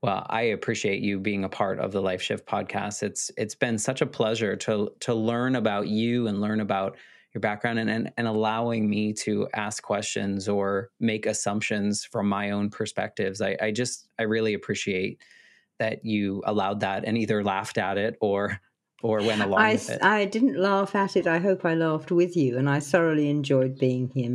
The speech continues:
Speaker 2: Matt.
Speaker 1: too.
Speaker 2: It was great.
Speaker 1: We will certainly share the links to your books and, uh, your services and everything in the show notes. Is there any, any place that is best for people to connect with you if they're interested in learning more about what you do?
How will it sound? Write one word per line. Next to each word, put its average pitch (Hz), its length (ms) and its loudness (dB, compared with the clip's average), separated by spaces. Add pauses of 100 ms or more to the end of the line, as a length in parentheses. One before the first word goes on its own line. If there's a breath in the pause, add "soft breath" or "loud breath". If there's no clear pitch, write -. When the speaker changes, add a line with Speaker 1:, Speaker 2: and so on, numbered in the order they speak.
(120)
Speaker 2:
Matt. - 140 -8
Speaker 1:
too. - 120 -10
Speaker 2:
It - 40 0
was 131 160 0
great. 120 380 -2 (1200 loud breath)
Speaker 1:
We 135 140 4
will 127 380 2
certainly 135 420 0
share 113 220 2
the 104 120 0
links 101 340 -2 (120)
to 98 440 0
your 104 240 0
books 107 600 -2
and, 98 760 -4
uh, 101 220 -4 (100)
your 110 140 0
services 104 640 -2
and 101 120 -2
everything 104 340 -2
in 95 80 -2
the 95 60 -2
show 107 220 -2
notes. 101 240 -2
Is 107 120 0
there 113 100 2
any, 120 340 -2
any 123 200 0
place 123 420 -2
that 104 260 0
is 107 240 0 (140)
best 110 340 -2
for - 160 -2
people 165 320 -2
to - 140 -2
connect 160 400 -2
with 175 160 -2
you 190 160 2
if 190 100 -4
they're 113 160 2
interested 113 540 -2
in 107 100 2
learning 107 300 2
more 101 220 2
about 104 260 0
what 107 180 -2
you 107 100 2
do? 101 320 0